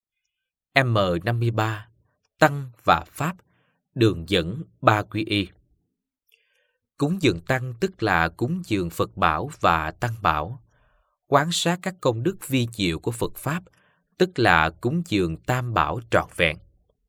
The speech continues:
Upasaka Sila Sutra. Taisho, Vol hai mươi tư,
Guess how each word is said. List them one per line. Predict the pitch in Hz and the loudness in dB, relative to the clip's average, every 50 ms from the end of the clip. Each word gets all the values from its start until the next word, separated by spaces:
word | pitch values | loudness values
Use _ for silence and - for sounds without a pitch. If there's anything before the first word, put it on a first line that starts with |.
| _ _ _ _ _ _ _ _ _ _ _ _ _ 117 | _ _ _ _ _ _ _ _ _ _ _ _ _ 2
Upasaka | 117 110 110 98 - - 101 92 - - 98 95 90 87 | 2 2 2 -2 0 0 -4 -4 -2 0 2 2 2 2
Sila | 85 - - - 107 101 98 98 95 92 87 | 0 -2 -2 -2 -2 -2 -2 -2 -2 -2 -2
Sutra. | - - - 127 117 117 - 117 104 98 - _ _ _ - _ _ _ _ _ _ _ _ _ _ _ _ _ _ _ _ _ _ _ _ _ _ _ _ _ _ _ | -2 -2 0 -2 -2 -2 -2 -2 -2 -2 -6 _ _ _ -20 _ _ _ _ _ _ _ _ _ _ _ _ _ _ _ _ _ _ _ _ _ _ _ _ _ _ _
Taisho, | _ 135 131 127 120 - - 123 117 113 110 113 - - _ _ _ _ _ | _ 0 2 2 0 0 2 2 2 0 0 -4 -10 -20 _ _ _ _ _
Vol | - 120 120 113 107 | 2 2 2 2 0
hai | 104 - 120 120 | -4 -4 -2 -2
mươi | 113 110 113 - | -2 -2 -4 0
tư, | - 113 110 104 98 | 0 0 0 0 -4